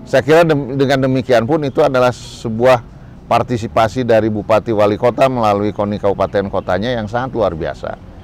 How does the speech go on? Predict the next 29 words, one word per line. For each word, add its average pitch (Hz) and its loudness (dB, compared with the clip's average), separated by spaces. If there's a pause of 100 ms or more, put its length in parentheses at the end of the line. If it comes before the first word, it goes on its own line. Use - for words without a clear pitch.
(200)
Dan, 98 -2
eh, 107 -6
saya 110 2
sangat 104 -2
berharap 104 2
betul 147 0 (480)
apabila, 110 4
eh, 104 -4
kepala 104 0
daerah, 101 2
Bapak 101 0
Bupati 95 0
atau 104 2
Ibu 98 -4
Bupati 98 -2
dan 92 -4
Wali 92 -2
Kota 101 0
di 90 -4
Jawa 90 0
Barat 87 -2
ini 127 -6 (480)
juga 104 2
memiliki 117 -2
komitmen 101 -4
yang 92 -8
sama 85 -4 (480)
terhadap 98 0
perkembangan 107 -2